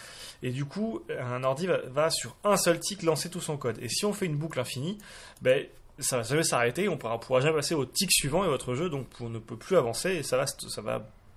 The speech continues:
justement avoir une sécurité pour dire non, là on arrête. Alors pourquoi je dis que c'est que on voit pourtant malgré que je suis en train de vous dire que ça, ça va planter, mais parce qu'en fait il y a un, un code, euh, dans Computercraft qui s'appelle donc,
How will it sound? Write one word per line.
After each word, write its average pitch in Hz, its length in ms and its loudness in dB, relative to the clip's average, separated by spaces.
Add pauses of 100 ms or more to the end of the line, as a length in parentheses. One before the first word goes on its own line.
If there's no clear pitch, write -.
(180)
justement 127 380 -2
avoir 120 180 6
une 120 60 -2
sécurité 139 520 -2
pour 160 120 -2
dire 123 120 0
non, 120 160 0
là 113 120 2
on 107 200 -6
arrête. 117 380 -4 (440)
Alors 127 220 2
pourquoi 208 400 2
je 165 100 -2
dis 175 80 -4
que 175 60 -6
c'est 135 180 -2
que 131 160 -6 (140)
on 131 160 -2
voit 139 260 2
pourtant 143 320 -4
malgré 123 300 -4
que - 60 -14
je - 100 -14
suis 120 100 -12
en 110 40 -10
train 131 80 -4
de 143 40 0
vous 151 40 0
dire 165 100 4
que 165 60 -8
ça, 127 60 -4 (100)
ça 123 100 0
va 113 80 4
planter, 127 340 -2 (220)
mais 147 160 -2
parce 147 160 0
qu'en 160 160 -2
fait 208 280 0 (520)
il 160 80 -4
y 180 80 6
a 185 240 8
un, 123 880 -2
un 147 80 0
code, 147 340 4 (680)
euh, 120 140 -6 (260)
dans 117 600 -6 (180)
Computercraft 147 720 2
qui - 80 -10
s'appelle 139 380 2
donc, 117 220 -10